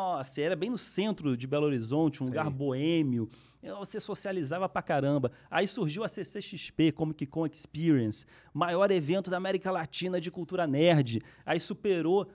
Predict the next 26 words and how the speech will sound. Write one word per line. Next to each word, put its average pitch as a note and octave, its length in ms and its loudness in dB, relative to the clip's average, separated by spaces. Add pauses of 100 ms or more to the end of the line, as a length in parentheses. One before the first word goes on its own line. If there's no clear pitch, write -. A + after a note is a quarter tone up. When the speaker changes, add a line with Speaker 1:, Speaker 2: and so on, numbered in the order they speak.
(140)
Speaker 1:
o D3 120 -4
de E3 100 -4
San F3+ 240 -2
Diego, E3 420 4
nos D#3+ 140 0
Estados E3+ 280 -2
Speaker 2:
Sim, C#3+ 60 0
Speaker 1:
Unidos. C#3+ 640 2
Speaker 2:
sim. C#3+ 300 -10
Speaker 1:
Nossa, F#3 880 -4
o F3+ 100 -10
mundo F#3 560 -2
passou F3+ 420 -2
a F#3 60 -2
ver C#3+ 140 -4
o F3+ 80 0
Brasil E3 540 -4
como E3+ 220 -6
um E3+ 60 -2
foco, E3 600 -2
como E3 200 -4
um E3 60 -4
polo D#3+ 540 4
de C#3+ 120 -6
cultura D#3 420 -2
nerd. C#3+ 640 2